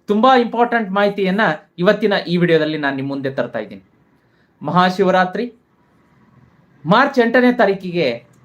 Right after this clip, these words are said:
ಒಂದು ಅದ್ಭುತವಾದಂತಹ ದಿನ. ಆ ದಿನ ನೀವು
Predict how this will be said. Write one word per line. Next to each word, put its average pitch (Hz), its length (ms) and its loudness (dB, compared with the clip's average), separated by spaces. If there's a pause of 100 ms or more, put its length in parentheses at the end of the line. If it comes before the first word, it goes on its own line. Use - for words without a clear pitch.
(520)
ಒಂದು 175 500 2 (300)
ಅದ್ಭುತವಾದಂತಹ 190 1400 2 (100)
ದಿನ. 156 140 -2 (1400)
ಆ 254 220 4
ದಿನ 262 180 2 (520)
ನೀವು 180 460 0